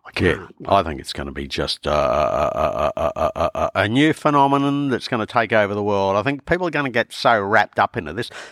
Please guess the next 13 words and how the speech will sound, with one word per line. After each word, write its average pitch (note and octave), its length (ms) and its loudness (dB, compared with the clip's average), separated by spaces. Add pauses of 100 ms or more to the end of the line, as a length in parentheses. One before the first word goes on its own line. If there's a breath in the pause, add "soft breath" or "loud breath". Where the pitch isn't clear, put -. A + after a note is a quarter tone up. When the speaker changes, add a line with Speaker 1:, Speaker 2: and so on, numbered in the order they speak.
(140 loud breath)
Speaker 2:
particularly F#3+ 520 0
in B2+ 200 0
the, A2 300 0
uh, F#2 80 2 (800)
covid A#2+ 480 2
era, D#2 340 0 (220 soft breath)
Speaker 1:
Yeah. G#2 60 -20 (100)
Speaker 2:
where F#2+ 240 2
reality G#2+ 800 2
is E2+ 380 -4
just - 280 -4
an F2 120 -4
illusion. F2+ 680 -4